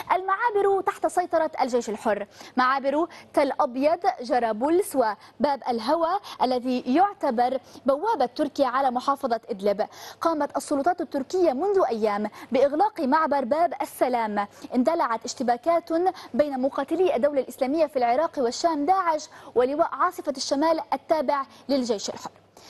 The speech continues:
أما في لبنان فما زالت الحدود عصية على المعارضة السورية، يسيطر الجيش السوري على كافة المعابر بين البلدين.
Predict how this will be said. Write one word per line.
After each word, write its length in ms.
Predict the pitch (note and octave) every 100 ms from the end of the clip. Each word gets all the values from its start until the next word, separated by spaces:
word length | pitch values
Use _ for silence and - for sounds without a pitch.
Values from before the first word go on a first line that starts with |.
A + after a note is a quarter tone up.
| - - -
أما 140 | C4+
في 120 | E4
لبنان 600 | G4 F4+ C4 C#4+ C#4+ C4 - - -
فما 240 | E4 D#4+
زالت 320 | D#4 G4+ F4+
الحدود 540 | B3+ - C#4 D4+ F#4+ D#4+ -
عصية 520 | B3 C#4 G#4 G4 F4+
على 300 | C#4+ D4 E4+
المعارضة 460 | C#4 B3 B3 A#3+
السورية، 600 | A3 - A#3 A3+ A3 G#3 - - -
يسيطر 540 | D4+ E4+ A4+ G#4 D#4+ C4+
الجيش 300 | A#3+ E4 D4+
السوري 420 | - C#4+ F4 F#4
على 340 | A#3 C4 D#4 C#4+
كافة 300 | F#4+ F#4+ -
المعابر 600 | C4+ B3+ C#4 D#4+ D4 C#4+ A3
بين 240 | C#4+ D4
البلدين. 600 | A3+ G#3 G3+ G#3 G3 F#3+